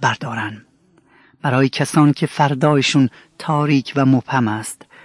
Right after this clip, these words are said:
برای آنان که بر سر دوراهی زندگی هستند، ای پدر آسمانی، تمنا می‌کنیم به طریقی که خود برمی‌گزینی آنان را یاری بده، هدایت کن و هر نوع شک و تردید و تاریکی‌ها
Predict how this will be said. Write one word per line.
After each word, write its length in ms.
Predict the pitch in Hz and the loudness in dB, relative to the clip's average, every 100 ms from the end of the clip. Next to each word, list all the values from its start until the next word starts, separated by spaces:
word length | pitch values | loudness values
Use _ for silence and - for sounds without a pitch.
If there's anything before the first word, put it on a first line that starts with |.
| - - - | -20 -12 0
برای 280 | 151 165 | 2 4
آنان 360 | 160 160 165 160 | 6 8 8 6
که 140 | - | 4
بر 180 | 156 151 | 0 0
سر 220 | 147 - | 0 0
دوراهی 680 | 156 131 147 147 139 139 156 | 0 2 2 2 2 2 2
زندگی 480 | 143 127 139 127 135 | 2 4 4 4 0
هستند، 560 | 117 113 - 123 117 - - - - | -2 -6 -4 -4 -4 -6 -16 -20 -10
ای 240 | - 165 151 | 0 0 2
پدر 320 | - 139 131 | 0 0 2
آسمانی، 840 | 123 117 - - 135 120 120 120 - - _ | 0 -2 -4 2 2 4 2 2 -2 -20 _
تمنا 420 | - 160 160 160 | 0 4 6 6
می‌کنیم 460 | 143 135 - 131 131 - - _ | 6 2 2 2 2 0 -12 _
به 100 | - | -2
طریقی 480 | - 170 185 180 160 | -2 0 2 2 0
که 180 | - 160 | -2 -4
خود 240 | - 156 - | 0 0 0
برمی‌گزینی 800 | 139 131 127 135 117 131 131 120 - _ | 2 2 2 0 2 4 4 2 -8 _
آنان 360 | 165 143 143 135 | 2 4 6 4
را 220 | 147 131 | 2 0
یاری 380 | 120 139 123 127 | 0 0 0 -2
بده، 360 | 135 135 123 - - _ - | 0 0 0 -4 -16 _ -4
هدایت 520 | 156 143 135 139 - | 2 2 2 0 -2
کن 280 | - 135 120 - - - | 0 0 0 -4 -18 -4
و 80 | 151 | 0
هر 160 | 156 | 2
نوع 220 | 143 151 147 | 4 4 4
شک 340 | - 165 - | 0 -2 -4
و 20 | |
تردید 600 | - - 131 120 139 127 - - - | -4 -2 -2 2 2 2 -6 -20 -6
و 100 | 143 - | -4 -2
تاریکی‌ها 880 | 156 143 127 - 139 - 143 131 | 2 2 0 -2 -6 2 2 2